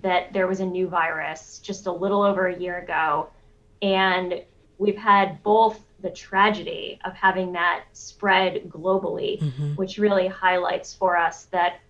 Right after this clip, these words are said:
Speaker 1: in this world where we have so much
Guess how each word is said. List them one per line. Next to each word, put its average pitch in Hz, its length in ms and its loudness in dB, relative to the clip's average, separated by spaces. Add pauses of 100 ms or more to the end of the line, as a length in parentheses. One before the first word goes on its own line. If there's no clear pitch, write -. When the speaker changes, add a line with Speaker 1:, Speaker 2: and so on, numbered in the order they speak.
(540)
Speaker 1:
in 220 160 0
this 202 240 -2
world 196 420 4
where 185 200 0
we 180 120 -6
have 180 240 -2
so 196 340 -2
much 180 580 -2